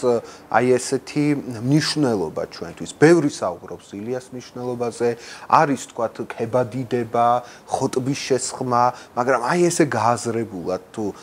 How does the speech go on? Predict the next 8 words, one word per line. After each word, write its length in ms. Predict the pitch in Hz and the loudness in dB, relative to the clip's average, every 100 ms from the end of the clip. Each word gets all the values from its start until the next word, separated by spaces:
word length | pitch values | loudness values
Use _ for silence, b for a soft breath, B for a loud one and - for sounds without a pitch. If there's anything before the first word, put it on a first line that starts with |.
| B | B
ე, 140 | B 101 | B -6
როგორ 320 | 92 120 147 170 | -2 4 8 8
შეცვალა 520 | - 131 - 139 135 | 6 -2 2 4 4
აზროვნების 600 | 113 110 113 113 101 104 | 2 -2 -4 -6 -8 -12
ფორმა, 480 | - 98 98 92 92 | -10 -6 -6 -6 -6
როგორ 240 | 110 151 160 | -2 0 0
შეცვალა 520 | - 143 147 143 147 | -2 -2 0 2 2
ცნებები, 840 | 143 - 90 110 123 113 104 104 | -2 -10 -4 -2 0 0 -2 -4